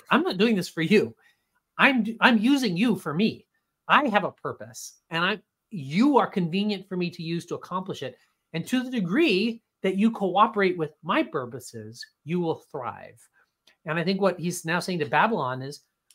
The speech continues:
"I, I was using you, and you guys got to have incredible success because of that. But you were poor stewards of that privilege. And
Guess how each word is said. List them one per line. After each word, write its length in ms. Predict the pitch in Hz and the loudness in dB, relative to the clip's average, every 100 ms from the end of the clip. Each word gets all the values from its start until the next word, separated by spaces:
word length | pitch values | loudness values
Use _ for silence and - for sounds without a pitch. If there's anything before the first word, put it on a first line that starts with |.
| _ - | _ -8
"I, 80 | 165 - - | -8 -8 -4
I 200 | 170 226 | 4 6
was 160 | 240 226 | 6 0
using 400 | 226 269 285 294 | 0 0 0 2
you, 400 | 330 403 330 - - _ - | 6 8 6 0 -14 _ 0
and 180 | 190 | 2
you 220 | 160 151 226 | 2 0 0
guys 240 | 254 226 | 0 0
got 180 | 226 226 | 0 0
to 60 | 196 | -2
have 140 | 214 | -4
incredible 1040 | 196 190 - - 262 277 285 277 269 254 | -4 -8 -14 -6 0 2 4 4 2 0
success 500 | 233 233 - 247 - | -4 -8 -4 -2 -2
because 380 | - 185 - 196 | -4 -8 -8 -6
of 160 | 196 139 | -6 -4
that. 300 | 120 117 - _ _ _ _ _ _ | -6 -6 -8 _ _ _ _ _ _
But 380 | 277 214 - - | 6 6 4 -10
you 160 | 175 196 | -4 -2
were 220 | 185 - - | 0 -2 -6
poor 460 | - 269 262 247 233 | -4 0 2 0 -8
stewards 840 | - - - 254 220 135 120 120 - _ - | -12 -10 -6 -6 -4 -4 -6 -12 -18 _ -4
of 260 | 165 165 | -4 -4
that 260 | 156 143 - | -6 -8 -10
privilege. 540 | - 117 110 - - _ _ _ _ _ _ - 185 | -16 -14 -14 -18 -20 _ _ _ _ _ _ -8 0
And 360 | 170 151 139 | 0 0 -6